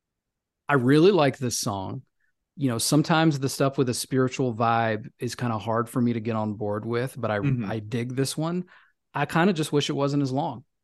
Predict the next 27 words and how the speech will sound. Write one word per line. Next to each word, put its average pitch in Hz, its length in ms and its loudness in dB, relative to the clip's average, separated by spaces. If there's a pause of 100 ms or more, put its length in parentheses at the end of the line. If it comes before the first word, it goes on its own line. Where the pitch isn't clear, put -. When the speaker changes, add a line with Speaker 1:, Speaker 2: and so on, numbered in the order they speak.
(240)
Speaker 1:
Um, 113 300 -2
but 113 120 -2
I 117 80 0
do 113 160 -2
think 123 180 0
it's 120 140 -6
a 127 40 -8
good 113 200 -6
closer. 120 520 -2
And 139 460 4 (540)
there 127 180 -2
is 127 140 -2
kind 147 180 2
of 117 100 -2
an 113 120 -4 (100)
all-star 143 560 4
cast 143 760 -2 (580)
of 117 260 -6
guests 131 560 -2
who 120 240 -2
do 120 640 -2 (580)
harmonies 123 880 2
on 113 200 -4
verses 110 540 -4
with 101 180 -10
Steve 104 360 -8
here. 107 420 -8